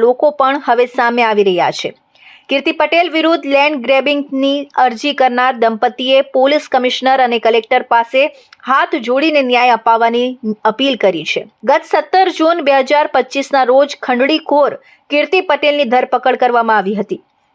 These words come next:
કીર્તિ પટેલની અગાઉ પણ બે વાર ધરપકડ થઈ ચૂકી છે અને જેલની હવા ખાઈ ચૂકી છે. જો કે ત્યારે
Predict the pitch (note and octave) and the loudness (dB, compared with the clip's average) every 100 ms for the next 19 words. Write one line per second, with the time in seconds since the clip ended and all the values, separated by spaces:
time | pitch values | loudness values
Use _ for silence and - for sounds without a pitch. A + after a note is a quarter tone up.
0 | _ - D4 F#4+ F#4+ E4 E4+ F4 E4 C4+ | _ -4 -2 0 0 0 0 2 2 2
1 | C#4+ D#4 E4 E4+ C4+ C4+ C4 C4+ C#4+ A#3 | 2 2 0 -2 0 0 2 0 0 -2
2 | B3 B3 A#3+ C4+ C#4+ A#3+ A#3+ G#3+ G3+ D#3 | 0 0 0 -2 0 -2 -2 -4 -4 -4
3 | F#3 - _ _ _ - C4 C#4+ B3+ D4 | -4 -6 _ _ _ -2 0 0 0 0
4 | D#4+ D#4+ B3+ A#3+ C#4 C#4+ - B3+ C4 A3+ | 0 -2 0 0 0 -4 -2 -2 -2 -8
5 | F#3+ E3 - - _ _ - - G3+ B3+ | -8 -8 -8 -12 _ _ -20 -4 -2 0
6 | D4+ D4+ C#4 D#4+ | 0 0 2 2